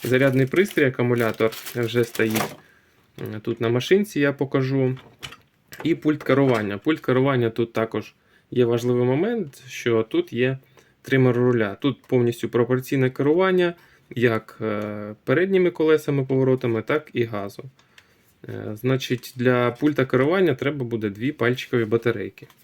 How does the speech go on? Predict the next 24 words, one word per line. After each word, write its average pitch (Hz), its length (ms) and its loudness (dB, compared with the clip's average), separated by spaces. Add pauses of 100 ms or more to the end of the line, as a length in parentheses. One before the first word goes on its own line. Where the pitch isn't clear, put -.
(580)
Оригінальна 131 580 2
коробка 165 420 0
від 156 160 -4
В 151 120 0
П 143 240 -2
Л, 135 240 0 (120)
ось 123 180 -14
так 113 260 -8
вона 113 160 -2
виглядає. 131 680 -4 (560)
Е, 113 380 -4
тут 139 260 -6
зображена, 113 1040 -2
е, 107 420 -12
Ц 127 140 0
двадцять 113 340 -4
чотири 127 340 2
один, 170 420 0
але 151 300 0 (560)
з 110 240 -6
бокової 123 560 4
сторони 113 520 0
тут 104 220 -14 (380)
ось - 300 -20